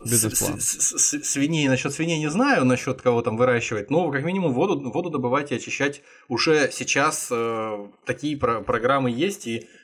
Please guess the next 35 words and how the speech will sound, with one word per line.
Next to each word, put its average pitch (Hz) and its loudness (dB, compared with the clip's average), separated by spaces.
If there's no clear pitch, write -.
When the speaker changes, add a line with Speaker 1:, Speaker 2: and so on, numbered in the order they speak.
Speaker 2:
это 127 -4
уже 123 2
не, 123 4
не 135 2
в - -4
шутку 196 -4
где-то 120 -2
там, 110 -2
э, - -20
в 101 -4
теоретических 127 -2
каких-то 107 -2
умствованиях 135 -4
обсуждается, 110 -4
а 120 0
именно 170 -2
конкретно 127 -2
прорабатывается, 110 -2
как - -8
это - -10
будут 107 -8
делать. 98 -6
Ну, 226 2
что - -2
я 120 2
могу 98 -4
сказать? 98 -10
Предварительные 143 4
прикидки 135 -2
при-, 131 0
э, 123 8
свидетельствуют 131 0
о 127 6
том, 151 2
что 131 4